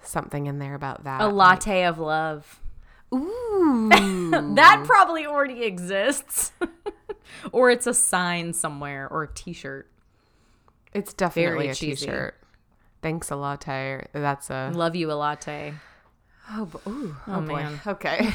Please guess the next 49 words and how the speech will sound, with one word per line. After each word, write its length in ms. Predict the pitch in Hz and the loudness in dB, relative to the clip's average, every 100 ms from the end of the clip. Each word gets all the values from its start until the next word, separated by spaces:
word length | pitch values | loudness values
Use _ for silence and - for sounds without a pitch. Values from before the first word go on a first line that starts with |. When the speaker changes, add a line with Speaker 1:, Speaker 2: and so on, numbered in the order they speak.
| - | -4
Speaker 1:
<laughs> 140 | 220 | -6
The 100 | - | -2
Hall-, 180 | 233 302 | 2 2
Speaker 2:
All 60 | - | 2
Speaker 1:
if 60 | 277 | 4
Speaker 2:
right. 60 | |
Speaker 1:
anyone 460 | 294 403 392 359 247 | 6 6 6 4 4
li-, 100 | 240 | 0
is 160 | 247 220 208 | 0 -2 0
from 140 | 233 226 | 2 2
Hallmark 460 | 196 196 160 147 | 4 4 4 0
that's 160 | 170 160 | -4 0
listening, 520 | 170 165 147 131 131 | 2 2 2 0 -2
Speaker 2:
Yeah. 0 | 165 | 2
Speaker 1:
we 160 | 175 180 | 2 4
Speaker 2:
Hallmark, 280 | 240 247 247 | 6 6 6
Speaker 1:
clear-, 80 | |
Speaker 2:
if 80 | - | 6
Speaker 1:
we've 80 | 214 | 4
Speaker 2:
you're 80 | 214 | 8
Speaker 1:
already 200 | 220 220 | 8 8
done 140 | 202 185 | 8 8
Speaker 2:
listening. 40 | 170 | 10
Speaker 1:
all 120 | 156 | 6
the 100 | 151 | 6
work. 380 | 135 120 - 370 | 4 2 0 -6
<laughs> 60 | - - - - - - - - - _ _ _ _ _ - - - - - | -8 -12 -20 -20 -20 -20 -20 -20 -20 _ _ _ _ _ -20 -20 -20 -20 -14
We've 200 | 185 208 | -6 -2
already 260 | 214 208 202 | 0 0 0
done 180 | 196 | -2
all 120 | 185 156 | -2 -2
the 100 | 156 | -2
hard, 320 | 175 139 147 | 0 -2 -4
the 100 | - | -8
hard 160 | 165 180 | -2 0
Speaker 2:
Yeah. 80 | 151 | 0
Speaker 1:
part. 360 | 147 123 151 180 | 0 0 -2 -6
<laughs> 60 | 180 - - 320 | -12 -14 -12 -12
Speaker 2:
Yeah. 80 | - 285 - 240 - | -10 -12 -8 -10 -4
So 100 | 359 | 2
I 40 | |
feel 100 | 494 427 | 4 4
like 60 | |
those 180 | 254 254 | 4 4
are 60 | 226 | 4
Speaker 1:
Okay. 100 | 208 | 4
Speaker 2:
our 380 | 175 180 175 - 165 | 4 2 0 -2 -6
alternate 420 | 170 180 165 - | -6 -8 -10 -10
timelines. 680 | 151 - 131 101 127 185 | -10 -6 -6 -6 -8 -10